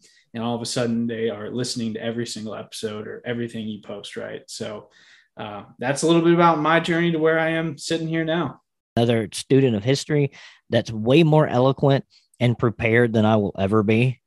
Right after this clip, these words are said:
Speaker 2: We'll just go ahead and throw that out there. I'm flying by the seat of the pants. Austin's over here very well prepared. You know, I'm like, "I've got a phone and a handful of notes. Let's make magic happen."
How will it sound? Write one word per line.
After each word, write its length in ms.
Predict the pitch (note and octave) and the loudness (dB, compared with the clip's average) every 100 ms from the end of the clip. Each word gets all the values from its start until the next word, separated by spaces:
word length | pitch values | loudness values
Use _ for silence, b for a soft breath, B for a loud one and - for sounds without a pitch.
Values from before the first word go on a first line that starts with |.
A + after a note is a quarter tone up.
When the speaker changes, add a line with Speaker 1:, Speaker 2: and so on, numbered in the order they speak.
| _ | _
Speaker 2:
We'll 120 | G2 A2 | -4 -2
just 160 | A2 | 0
go 100 | A2 | 0
ahead 140 | G#2+ G#2+ | 2 0
and 100 | G2 | -2
throw 240 | G2+ A2 | 0 2
that 220 | A2 G#2+ | 2 2
out 160 | G#2+ G#2 | 0 0
there. 160 | G#2+ F2+ | -2 0
I'm 280 | A2+ A#2 | 0 0
flying 340 | - A#2+ A#2+ A#2 | 0 2 4 4
by 140 | A#2 | 2
the 80 | A2 | 0
seat 180 | - A#2+ | 2 0
of 60 | |
the 60 | G#2+ | 0
pants. 340 | - G#2+ G#2 - | -2 0 0 0
Austin's 420 | A#2+ C3+ D3+ B2+ | 2 2 2 2
over 180 | A#2+ A#2 | 2 4
here 200 | B2 G#2+ | 2 2
very 580 | G2+ G#2+ A#2+ A#2+ A#2+ | 0 2 4 6 6
well 360 | A2 G#2 A2 A2 | 4 4 4 4
prepared. 680 | - G2 B2 G2 F#2 F2+ - b b b b - | 0 -10 -6 -4 -4 -8 -12 b b b b -2
You 120 | A2 | 2
know, 220 | G#2 G#2 - | 4 2 2
I'm 160 | B2 | 2
like, 200 | A#2 A#2 | 2 2
"I've 140 | A#2+ A#2+ | 0 2
got 160 | A#2 | 2
a 60 | G#2+ | 2
phone 460 | - C3+ C3+ C3+ | 2 4 6 4
and 140 | A#2 G#2 | 2 0
a 40 | |
handful 540 | F#2+ - A#2 A2+ B2 A2 | -2 -2 0 0 0 2
of 80 | |
notes. 360 | G#2 G2 F#2 - | 4 4 0 -2
Let's 240 | G#2 G2+ G#2+ | -4 -2 -2
make 160 | G2+ | -2
magic 340 | G2+ F#2+ F2+ F#2+ | -2 -2 -4 -10
happen." 400 | D#2+ - F#2 | -12 -14 -20